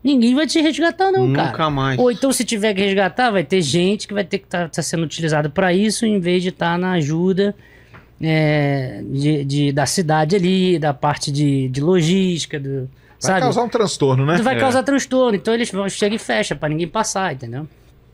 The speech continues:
Speaker 1: A Blue, a Blue Lagoon acaba ficando aberta pra galera ir porque eles têm muita grana. Essas estradas ali, tu acha que foi construído no dia seguinte, por quê?
Speaker 2: É, é muito dinheiro.
Speaker 1: Lagoa Azul. Não, tem hotel ali que é, tipo, é,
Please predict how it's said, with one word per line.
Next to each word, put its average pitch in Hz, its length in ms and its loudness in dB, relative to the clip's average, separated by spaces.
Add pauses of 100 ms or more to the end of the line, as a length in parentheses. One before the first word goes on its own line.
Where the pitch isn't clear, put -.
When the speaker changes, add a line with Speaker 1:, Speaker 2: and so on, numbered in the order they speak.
(460)
Speaker 1:
A 151 140 -2
Blue, 190 240 2
a 165 260 2
Blue 160 160 -2
Lagoon 170 240 2
acaba 165 260 0
ficando 151 280 0
aberta 131 680 0 (160)
pra 120 220 -4
galera 123 320 0
ir 190 160 0
porque - 240 -8
eles 165 160 -4
têm 208 120 0
muita 202 300 -2
grana. 202 380 -4 (420)
Essas 226 220 0
estradas 165 400 0
ali, 165 160 2
tu 202 100 -4
acha 196 140 -2
que - 60 -18
foi 170 120 -6
construído 160 400 -2
no 160 80 2
dia 156 100 0
seguinte, 160 340 -6
por 156 160 -2
quê? 120 160 -4 (120)
Speaker 2:
É, 143 220 -2 (180)
é - 20 -12
muito 127 280 -6
dinheiro. 104 320 -10
Speaker 1:
Lagoa 127 340 0
Azul. 269 300 0 (340)
Não, 247 220 0
tem 147 180 -4
hotel 190 340 0
ali 196 220 0
que - 80 -6
é, 330 80 0
tipo, 123 480 -8 (640)
é, 143 540 -8